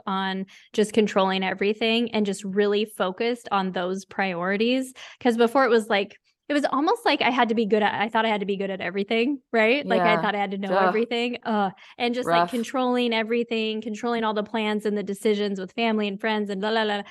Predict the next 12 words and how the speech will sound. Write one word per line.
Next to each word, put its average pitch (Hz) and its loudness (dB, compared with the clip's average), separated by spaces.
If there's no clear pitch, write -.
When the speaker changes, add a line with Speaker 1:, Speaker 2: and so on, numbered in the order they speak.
Speaker 1:
all 262 6
the 247 2
things, 226 0
you 240 0
know, 226 0
the 226 -2
more 240 0
I 277 -2
loosened 262 -6
my 196 -4
grip, 214 -2
then 214 2